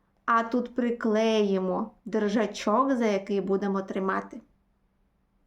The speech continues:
Тож, малята, роздивимося.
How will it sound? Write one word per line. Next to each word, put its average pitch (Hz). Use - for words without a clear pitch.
Тож, 240
малята, 262
роздивимося. 214